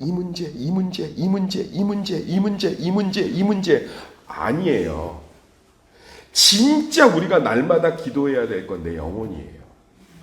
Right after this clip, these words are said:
너무나 열등감이 심하고, 너무나 부정적이고, 너무나 상처받아 있고, 너무나 위축되어 있고, 너무나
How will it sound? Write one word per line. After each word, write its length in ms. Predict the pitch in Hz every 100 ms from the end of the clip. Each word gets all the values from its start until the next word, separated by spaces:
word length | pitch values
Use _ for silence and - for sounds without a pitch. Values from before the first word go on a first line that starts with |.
| - - - _ _ _ _ _ _
너무나 1200 | - 160 165 233 269 294 269 247 226 220 - - -
열등감이 720 | 127 151 156 214 208 170 165
심하고, 800 | 156 - 190 165 151 143 139 127 107
너무나 600 | 110 208 262 254 240 -
부정적이고, 1000 | - 185 175 170 160 147 139 143 135
너무나 480 | - 135 214 254 233
상처받아 680 | 220 214 220 226 196 170 160
있고, 220 | 147 143
너무나 480 | 117 107 196 247 220
위축되어 640 | 139 151 - 196 180 165 151
있고, 340 | 147 151 127
너무나 880 | 117 180 247 254 202 202 185 98